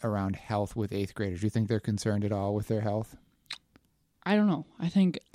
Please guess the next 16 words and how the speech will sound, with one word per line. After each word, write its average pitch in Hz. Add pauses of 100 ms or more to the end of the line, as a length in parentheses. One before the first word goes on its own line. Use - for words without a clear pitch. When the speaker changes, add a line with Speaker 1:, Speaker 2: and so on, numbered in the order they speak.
Speaker 2:
some 208
are, 170
some 175
are 160
not. 139 (340)
Speaker 1:
Are 120
they 117
concerned 117
with 113
their 101
sleep? - (1500)
Speaker 2:
Some 190
are, 165
some 156
are 151
not. 139